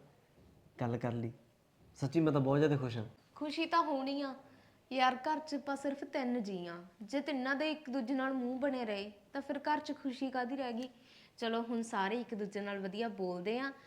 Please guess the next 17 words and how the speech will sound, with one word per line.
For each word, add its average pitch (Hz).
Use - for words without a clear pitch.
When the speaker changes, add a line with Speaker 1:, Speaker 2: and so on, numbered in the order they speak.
Speaker 2:
ਆਈਂ 240
ਹੱਸ 269
ਖੇਡ 247
ਕੇ 269
ਟਾਈਮ 254
ਟੱਪ 240
ਜੇ, 285
ਹੋਰ 262
ਆਪਾਂ 240
ਨੂੰ 247
ਕੀ 254
ਚਾਹੀਦਾ? 240
Speaker 1:
ਹਮ, -
ਸਹੀ 120
ਗੱਲ 120
ਆ 110
ਯਾਰ, 107